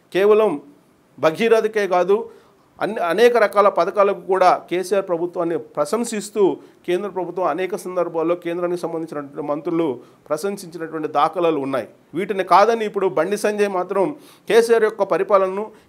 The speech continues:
కేసీఆర్ యొక్క అవినీతిని ప్రజల మధ్యకు తీసుకెళ్లేటువంటి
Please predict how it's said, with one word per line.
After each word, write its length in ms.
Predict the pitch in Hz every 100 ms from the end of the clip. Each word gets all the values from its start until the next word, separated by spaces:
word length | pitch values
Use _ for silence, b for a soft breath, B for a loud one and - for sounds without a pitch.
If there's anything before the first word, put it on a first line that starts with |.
| -
కేసీఆర్ 420 | 208 220 226 220 208
యొక్క 140 | 208 190 151
అవినీతిని 520 | 190 214 220 202 196 143 -
ప్రజల 220 | 160 185 208
మధ్యకు 240 | 202 185 175
తీసుకెళ్లేటువంటి 720 | 175 175 185 175 170 175 151